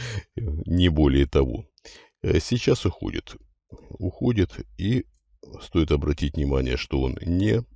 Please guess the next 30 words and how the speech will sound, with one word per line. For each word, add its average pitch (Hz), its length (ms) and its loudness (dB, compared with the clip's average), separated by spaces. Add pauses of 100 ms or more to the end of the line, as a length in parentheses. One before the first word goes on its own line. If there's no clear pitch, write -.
(180)
э, 87 400 4
задержан, 85 720 2
не 80 280 2 (220)
арестован, 85 720 0 (520)
не 95 360 4
находится 98 540 2
под 82 240 -2
домашним 78 500 0
арестом, 80 580 -2
м, 82 240 0
ф-, - 300 -8
нет, 82 600 0
э, 69 380 0 (220)
м, 73 880 -6
против 76 300 0
него 71 200 0
никаких 73 460 -2
действий. 117 380 -4
На 123 100 0
это 80 160 0
также 71 240 -2
стоит 71 220 -4
обратить 78 400 -2
внимание. 107 420 0 (500)
Почему, 127 400 0
мы 85 140 2
с - 80 -8
вами 82 220 4
обсудим, 80 380 -2
ну, 117 160 -2